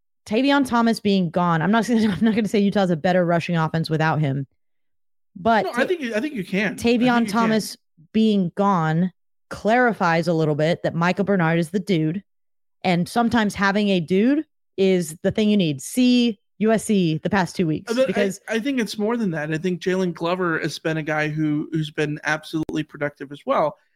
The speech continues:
Speaker 2: Sixty-two yards against Colorado, seventy-six Washington State, sixty-nine against Arizona. He's gonna be another guy. The thing I like about Utah's running back group right now,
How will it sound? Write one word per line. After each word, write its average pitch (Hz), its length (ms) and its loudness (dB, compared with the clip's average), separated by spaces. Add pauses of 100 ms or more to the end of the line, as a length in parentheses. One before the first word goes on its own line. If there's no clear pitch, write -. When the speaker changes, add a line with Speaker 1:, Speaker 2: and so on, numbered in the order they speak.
Speaker 2:
Sixty-two 208 520 -4
yards 180 340 0
against 160 260 -6
Colorado, 151 460 0
seventy-six 156 640 -4
Washington 147 340 -4
State, 147 320 -6
sixty-nine 147 400 -4
against 147 240 -6
Arizona. 156 500 -2 (360)
He's 262 280 0
gonna 269 200 2
be 214 140 0
another 170 260 2
guy. 151 340 -2 (320)
The 196 80 0
thing 254 180 2
I 233 100 4
like 226 220 2
about 190 300 0 (140)
Utah's 202 600 0 (140)
running 240 260 0
back 180 400 -4 (240)
group 170 280 -2
right 165 160 -2
now, 160 360 -2